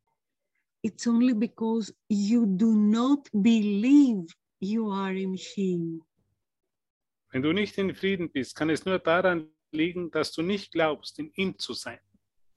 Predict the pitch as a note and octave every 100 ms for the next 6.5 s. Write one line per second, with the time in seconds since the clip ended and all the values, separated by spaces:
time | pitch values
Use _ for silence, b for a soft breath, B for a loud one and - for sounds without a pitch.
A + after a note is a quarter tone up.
0 | _ _ _ _ _ _ _ _ _ _
1 | _ _ _ _ _ _ _ _ _ _
2 | _ _ G#3 G#3 B3 - B3+ C4 B3 G3
3 | G#3+ A3+ - A#3 G#3 G#3 A#3 G3 - _
4 | _ _ _ _ _ _ B2+ D#3+ F#3 -
5 | - D#3 - D3 C3 D#3 D#3 C#3 B2+ G#2+
6 | C3 E3 F#3 A#2